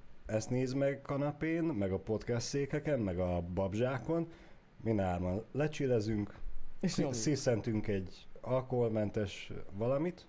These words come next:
Speaker 1: szigorúan.
Speaker 2: Igen.
Speaker 1: És akkor elkezdesz gitározni, Pisti énekelget, én meg úgy eldobolgatok az asztalon.
Speaker 2: Ez jó. Legjobb, legjobb lenne. Ez szerintem legjobb lenne, már most mondom.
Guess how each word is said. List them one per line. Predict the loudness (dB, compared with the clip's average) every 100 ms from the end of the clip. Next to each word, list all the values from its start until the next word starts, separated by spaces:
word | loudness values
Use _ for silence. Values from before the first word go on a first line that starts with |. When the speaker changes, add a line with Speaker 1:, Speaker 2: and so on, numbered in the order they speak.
| -16
Speaker 1:
szigorúan. | -6 -2 0 0 0 2
Speaker 2:
Igen. | 2 4 2 -2 -8 -16 -20 -14 -4
Speaker 1:
És | 0
akkor | 0 2 2
elkezdesz | 2 0 -2 -2 -4 -6
gitározni, | -4 -2 0 0 0 2 0 -2 -8 -10 -12 -10 -2
Pisti | 0 0 0
énekelget, | 2 2 2 2 2 2
én | 4
meg | 6 6
úgy | 6
eldobolgatok | 4 2 2 2 2 2 2
az | 0
asztalon. | -2 -2 -4 -4 -6 -6 -8 -12 -10 -10 -10 0
Speaker 2:
Ez | 0 2 -2
jó. | -6 -6 -14 -20 -14 -12 -12 -14 -16 -8 -6 0
Legjobb, | 6 6 6 6
legjobb | 6 6 4 0
lenne. | 0 -2 -4 -2
Ez | -2 2
szerintem | 2 2 2
legjobb | 2 2 0
lenne, | 0 0 0
már | 0
most | 0 -2 -4
mondom. | -6 -4 -6